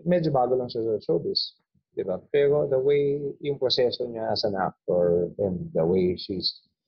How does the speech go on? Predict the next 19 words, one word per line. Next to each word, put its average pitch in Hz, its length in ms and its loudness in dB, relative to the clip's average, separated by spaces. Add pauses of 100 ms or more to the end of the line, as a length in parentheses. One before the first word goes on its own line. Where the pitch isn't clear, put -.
(280)
well 123 320 2
prepared 101 480 4 (160)
when 95 160 -8
she - 160 -16
comes 92 320 -4
to - 80 -8
the 98 80 -8
set, 92 400 -2 (480)
ang 143 160 0
galing. 139 480 2 (160)
Ah, 123 320 -4
na, 123 160 -6 (160)
na, 127 140 -6 (180)
na, 120 140 -4 (180)
nabilib 117 480 -2
kami 117 240 -2
pare-pareho 98 800 2
kasi 104 320 -8
nga, 95 160 -6